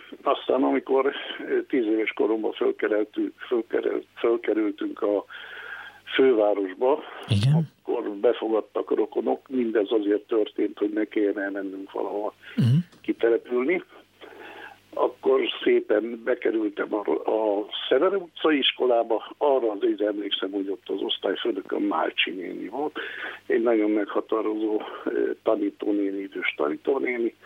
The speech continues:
Speaker 1: Aztán ahogy költöztünk a fővárosban, ö, ö, rosszabbnál rosszabb helyekre, ö, Ö, mentem a Rottenbiller utcába először, aztán Hernád negyvenhat, Hernád három,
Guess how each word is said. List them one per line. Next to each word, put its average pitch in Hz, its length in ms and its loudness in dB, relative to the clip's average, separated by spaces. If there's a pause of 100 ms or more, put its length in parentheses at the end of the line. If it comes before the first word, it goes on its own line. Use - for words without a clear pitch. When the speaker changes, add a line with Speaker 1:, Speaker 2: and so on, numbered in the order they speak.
(480)
Speaker 1:
Aztán 156 300 2
ahogy 151 240 4
költöztünk 107 680 0
a 110 60 2
fővárosban, 110 920 2 (380)
ö, - 80 -2 (920)
ö, - 240 0 (160)
rosszabbnál 107 640 2
rosszabb 104 440 0
helyekre, 107 600 2 (460)
ö, 107 200 0 (720)
Ö, 120 320 0 (400)
mentem 117 420 2
a 104 380 -2
Rottenbiller 135 680 2
utcába 110 520 2
először, 107 480 -2
aztán - 300 -4
Hernád 120 500 0
negyvenhat, 104 600 -2 (240)
Hernád 127 540 2
három, 101 460 0